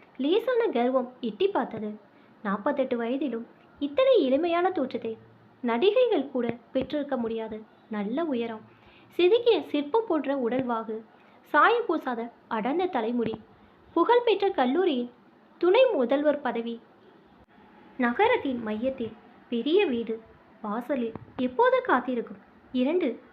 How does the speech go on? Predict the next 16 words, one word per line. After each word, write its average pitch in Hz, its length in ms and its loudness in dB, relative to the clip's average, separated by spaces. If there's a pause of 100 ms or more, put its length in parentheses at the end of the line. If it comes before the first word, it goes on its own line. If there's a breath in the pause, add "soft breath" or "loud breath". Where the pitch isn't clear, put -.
(160)
உயர் 427 300 4
ரக 247 260 0
கார்கள். 233 480 -8 (280)
உண்மையில் 240 480 -4 (240)
கொடுத்து 403 340 2
வைத்தவள்தான் 254 560 -2 (240)
யாமினி. 220 460 -4 (580 soft breath)
வளைகுடா 427 440 4
நாளில் 226 320 -2 (100)
அதிக 302 360 -2
சம்பளத்தில் 240 560 -4 (180)
வேலையில் 392 460 2
இருந்தான் 226 360 -4 (100)
கணவர் 240 360 0
ரித்தீஷ். 220 420 -8 (320)
ஆண்டுக்கு 247 480 -2